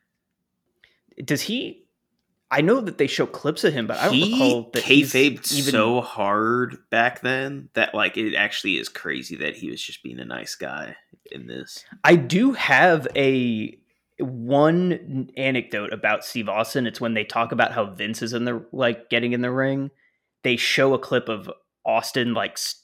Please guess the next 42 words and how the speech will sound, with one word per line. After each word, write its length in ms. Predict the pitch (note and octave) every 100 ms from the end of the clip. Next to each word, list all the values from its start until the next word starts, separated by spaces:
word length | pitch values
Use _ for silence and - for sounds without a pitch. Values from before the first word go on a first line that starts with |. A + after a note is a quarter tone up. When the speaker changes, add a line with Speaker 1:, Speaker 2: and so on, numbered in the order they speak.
| B2+
Speaker 1:
do, 240 | A#2+ A2+ A2+
stomping 380 | - A2+ A#2
the 60 | G#2+
mud 220 | G2+ G#2+
hole 180 | A#2 A2+
on 160 | G#2+ G2+
Vince, 320 | A2 A#2+ B2+ - _ _ _ _ _ _
and 260 | C3 B2 A2 -
either 540 | C3 C3+ C3+ C3 - - _ _
Vince's 600 | B2+ B2+ A3 - A3+ D3 - _ _ - -
tough 260 | - D#3 -
as 80 | F3+
shit 360 | - D#3+ B2+
and 100 | B2+
getting 280 | A#2+ A#2+ G#2+
kicked 280 | - C#3+ B2
as 100 | A2
hard 340 | - - C3+ D3+
as 140 | D3+
fucking 420 | - - C#3+ C3
possible 460 | B2+ B2+ B2 - A#2
in 60 | A2
the 80 | G2+
chest, 460 | - A2 G2+ - -
or 100 | A2
Stone 360 | - D3+ F#3
Cold 460 | F#3 C#3+ C3 B2+ - - _
is 160 | B2+ A#2+ -
an 180 | C3 A2 _
unbelievable 1080 | C3+ E3 D3+ C3+ B2+ C3+ D#3 E3 C#3+ B2+ B2
worker, 440 | G#2+ A#2+ C3 D#3+ D#3
and 140 | C3
I'm 220 | A2+ A2+
gonna 220 | - F3+ F#3
guess 260 | E3+ D3+
it's 120 | C#3
a 60 | B2
little 320 | G#2+ G#2 B2
bit 200 | A#2+ B2+
of 100 | A#2+
the 100 | G2+
two, 480 | G2+ - G#2 B2 C#3